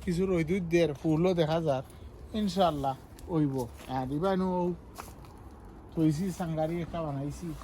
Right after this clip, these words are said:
বানাইছি কি যায় এখনো চলে। আর ওই দোকান নয়া সাংগারি বানাইছি, বানাইয়া আর দিছি, আশা করা যায়।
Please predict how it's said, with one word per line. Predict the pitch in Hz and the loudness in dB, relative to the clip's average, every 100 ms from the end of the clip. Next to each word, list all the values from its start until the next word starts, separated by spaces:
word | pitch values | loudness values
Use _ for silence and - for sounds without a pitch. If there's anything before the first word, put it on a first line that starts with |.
| - - - 170 | -14 -18 -16 -8
বানাইছি | 156 175 190 | -6 -4 -4
কি | 196 | -4
যায় | 175 170 | -6 -6
এখনো | 160 180 170 - | -6 -6 -8 -8
চলে। | 156 160 143 - - - - - - - | -6 -6 -6 -10 -16 -16 -18 -18 -16 -14
আর | 127 120 110 104 - - - | -12 -12 -12 -14 -16 -18 -12
ওই | 165 175 | -6 -4
দোকান | 170 170 151 165 | -4 -6 -6 -8
নয়া | 160 151 147 170 | -8 -8 -8 -10
সাংগারি | 185 165 151 165 | -10 -10 -10 -10
বানাইছি, | 156 143 151 175 160 - - - - - - 143 | -10 -10 -12 -12 -12 -14 -18 -18 -18 -18 -16 -12
বানাইয়া | 143 139 147 151 165 190 208 - - - - - - - - | -10 -8 -8 -4 -4 -4 -8 -14 -18 -16 -16 -18 -18 -18 -16
আর | 123 143 151 147 - - 165 143 | -12 -10 -10 -12 -14 -16 -10 -4
দিছি, | 160 - 180 139 - - - - - - - | -4 -4 -8 -10 -12 -18 -18 -18 -18 -16 6
আশা | 196 220 208 | 6 6 2
করা | 180 165 151 | 0 -2 0
যায়। | 151 | 0